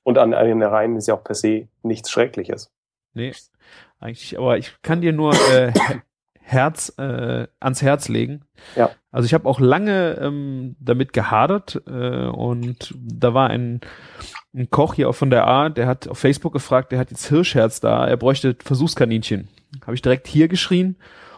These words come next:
Speaker 2: und, äh, das war mein erstes Herz und ich hab gedacht so, das ist, das ist so,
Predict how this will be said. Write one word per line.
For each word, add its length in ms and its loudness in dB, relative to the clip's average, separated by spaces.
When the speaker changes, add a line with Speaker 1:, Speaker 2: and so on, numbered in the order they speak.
Speaker 2:
und, 540 0
äh, 140 -6
das 160 -4
war 60 4
mein 160 4
erstes 380 0
Herz 280 2
und 80 -4
ich 80 -4
hab 80 -2
gedacht 240 0
so, 220 -2
das 240 -12
ist, 260 -10
das 160 -10
ist 160 -8
so, 260 -2